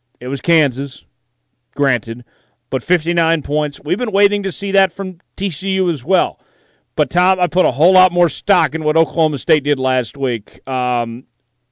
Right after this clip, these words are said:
we'll pick this game later. I'm not gonna give away who I'm picking just yet. But, uh, Oklahoma State, I think, has a lot more reason to be optimistic than T C U does, uh, when it comes to momentum-wise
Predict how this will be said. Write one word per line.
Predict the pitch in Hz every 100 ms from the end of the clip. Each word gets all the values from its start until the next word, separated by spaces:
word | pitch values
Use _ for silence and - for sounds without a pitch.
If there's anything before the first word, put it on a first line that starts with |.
| _
we'll | 165
pick | 165 214
this | 180 -
game | 196 190
later. | 185 165 127
I'm |
not | 151 170
gonna | 165
give | 165 165
away | 160 151
who | 156
I'm | 139
picking | 165 156 147
just | 139 120
yet. | 151 123 117 - - _ _ _ _
But, | - 147 127 123 - - -
uh, | 131 123 120 117 113 113 113 _ _ _ -
Oklahoma | 175 190 185 160
State, | - 175 151
I |
think, | 127 151 135 _
has | 131 147 127 - _ _ _ _ _ _
a | 143
lot | 139 156 170
more | 170 151
reason | 156 170 139 139
to |
be | 135 139
optimistic | 147 143 135 - 127
than | 135 117
T | 135
C | 117 127
U | 131
does, | 123 120 107 101 - _ _ _
uh, | 123 120 117 113 110 120
when | 143
it | 127
comes | 147 120
to | 123
momentum-wise | 123 123 139 135 117 117 110 110 101